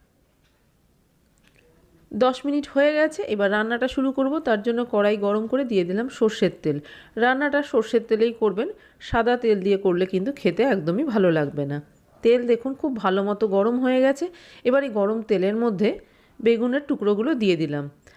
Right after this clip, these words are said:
আর দিয়ে দিচ্ছি মাছের টুকরোটাও। এই বেগুন এবং মাছ বেশ লাল করে ভেজে নেব এবং যেন সেদ্ধ হয়ে যায়, সেভাবেই ভেজে নিতে হবে।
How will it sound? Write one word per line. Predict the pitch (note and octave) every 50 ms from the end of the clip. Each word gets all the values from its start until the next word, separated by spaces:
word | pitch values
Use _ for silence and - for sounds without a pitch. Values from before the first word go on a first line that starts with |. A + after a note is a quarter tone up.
| _ - -
আর | A#3 B3+ B3+ G#3+
দিয়ে | A3+ A3 G#3+
দিচ্ছি | G#3 G#3+ G#3+ - - F4
মাছের | E4+ C4 G#3 G#3 - - G3 - -
টুকরোটাও। | - F3+ - D#3+ D3+ D3 D3 - - D3 - _ _ _ _ _ _ _ _ -
এই | - A3+
বেগুন | G3+ F#3+ A#3 A#3 A#3 A#3 C#4+ C#4+
এবং | C4 A#3 A#3+ B3 B3 A#3+
মাছ | A3+ A3 G3+ G#3 A#3 - - -
বেশ | F#3 A3+ A#3+ A#3 - G3+
লাল | F#3+ F#3 F#3 F#3+ G3
করে | G3 - G3+ G3+ G#3+
ভেজে | G#3 G3 G3+ E3 G3 G3+
নেব | G3+ G3+ F#3+ B3+ C#4+ -
এবং | - G#3 A#3 A#3+ B3
যেন | B3+ B3 D4 F4 -
সেদ্ধ | - - C#4 C4+ B3 A#3 C4+
হয়ে | C4 A3+ A#3 F#3 D#3+
যায়, | D3+ D3 D3
সেভাবেই | D3 - - F3 E3+ G3 F#3 A3+ F4 G#4+
ভেজে | - B3 A#3 E3+ F#3+
নিতে | E3+ D3+ C#3+ - -
হবে। | D#3+ D#3 C#3 C#3